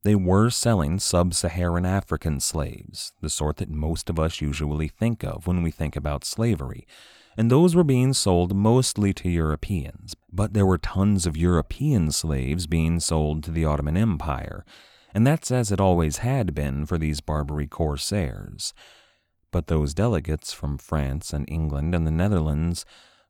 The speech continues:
well, they negotiated an agreement with the Salé rovers that prevented them from capturing any of their own subjects for slavery.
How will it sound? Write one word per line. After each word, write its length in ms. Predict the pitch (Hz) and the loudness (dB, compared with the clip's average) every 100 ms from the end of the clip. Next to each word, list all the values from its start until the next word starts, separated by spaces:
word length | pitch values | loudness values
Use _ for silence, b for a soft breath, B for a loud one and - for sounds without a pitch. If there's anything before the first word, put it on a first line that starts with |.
| - | -12
well, 80 | |
they 200 | 85 82 | -2 0
negotiated 800 | 90 90 78 - - 73 73 71 | 0 2 0 0 -4 -4 -2 -2
an 100 | 73 | -2
agreement 680 | 80 95 107 95 65 58 - | -2 0 0 0 -2 -6 -6
with 180 | 71 - | -6 -4
the 80 | |
Salé 560 | 71 - 78 71 67 67 | -8 -4 -2 -2 -4 -4
rovers 600 | 67 64 67 - - 73 | -6 -6 -8 -10 -12 -10
that 280 | - 76 - b b b b b _ | -4 -4 -4 b b b b b _
prevented 640 | - 92 120 139 76 69 73 | -6 2 2 2 -2 -4 -4
them 360 | 76 69 76 92 | -2 0 0 -2
from 200 | 87 82 | -2 -4
capturing 640 | 85 80 - - 85 80 | -4 -6 -6 -4 -2 -2
any 300 | 90 87 87 | -4 -2 0
of 180 | 85 78 | 0 0
their 220 | 87 90 | 0 2
own 280 | 107 117 82 | 2 2 0
subjects 720 | - 80 69 71 76 73 - | 0 -2 -4 -2 -4 -4 -8
for 280 | - 82 78 | -4 0 0
slavery. 840 | - 90 104 92 60 - 101 98 | -2 -2 -2 -2 -6 -12 -16 -20